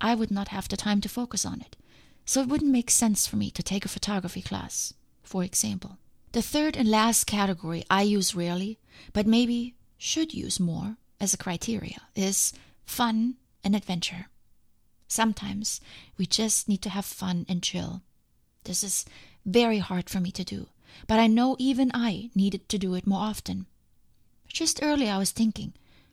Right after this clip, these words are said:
I could use a beach day. The weather has turned to summer here in California, and I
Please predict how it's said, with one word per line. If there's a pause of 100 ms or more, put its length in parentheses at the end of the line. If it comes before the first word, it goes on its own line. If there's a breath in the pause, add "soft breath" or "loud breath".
(160 soft breath)
I
could
use
a
beach
day. (600 loud breath)
The
weather
has
turned
to
summer
here
in
California,
and
I